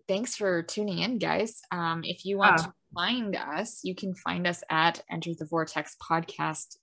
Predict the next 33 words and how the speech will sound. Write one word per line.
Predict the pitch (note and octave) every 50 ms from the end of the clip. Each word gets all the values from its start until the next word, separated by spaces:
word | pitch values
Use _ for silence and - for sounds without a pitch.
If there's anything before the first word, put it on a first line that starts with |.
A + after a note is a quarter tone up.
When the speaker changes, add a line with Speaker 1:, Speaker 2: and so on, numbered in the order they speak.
| -
Speaker 1:
on | E3 D#3+ D#3+ D#3 D#3
Instagram | - F3 F3 E3+ - - E3 - D#3+ D#3+ D#3+ D#3+ D3+ D3 -
and | - - - -
on | - - - - - - G3+
Facebook, | G#3+ G3 - - - F3+ F3+ F3+ F3 - - - -
and | - - D#3 - C#3 - - E3
you | E3 E3+
can | - - - - - - - - - - _ _ _ _ _ -
find | G3+ F#3+ F3+ F3
us | F3 E3+
Speaker 2:
YouTube. | F3 E3
Speaker 1:
on | D#3+
all | D#3 D#3+ E3 D#3+
of | D#3 D#3+ E3
your, | D#3+ D3+ D3 D3 - - _ _ _ _ _ _ _ _ _
yeah, | - F#3 D3+ D3+ D#3+
streaming | D#3 - - - F#3+ F3+ F3+ F3+ F#3
platforms | F3 - F3+ E3+ E3 - - - F3 E3+ E3+ F3 E3+ -
for | - - D#3 D3+ D3+ D3 D3+ - -
podcasts | F#3+ F#3 - - G3 F#3+ F#3 - -
and | - C3 C#3 D3
YouTube. | F#3 G3+ - - A3+ A3+ A3 G3+ G#3+ - _ _ - - - _ _ - -
Um, | F3+ E3+ E3+ D#3+ D#3 D3+ D3+ D3+ D3+ D3 D3 D3 - _ _ _ _ - - _ _ _ _
where | - D#3 D3+ C#3
can | - - F3+ F#3
you | A3 A3
find | - B3 A#3+ C4+ C4
Carol? | - C4+ D4 F4+ A4 F4+ - E3+ E3+ E3 - _ _ _ _ _ _ - - - - - - _ _ _ -
Speaker 2:
Uh, | G#3+ A3 G#3+ G#3 G#3 G#3
reminder, | G#3+ G#3 G#3 G3+ A3 D4 D#4+ C#4 A#3 G3+ F#3+
I've | F3 F3 F#3 -
changed | - G#3 G#3 G#3 G3+ G3
my, | F#3+ F3+ F3 E3+ D#3+ D#3+ D#3 D#3 D#3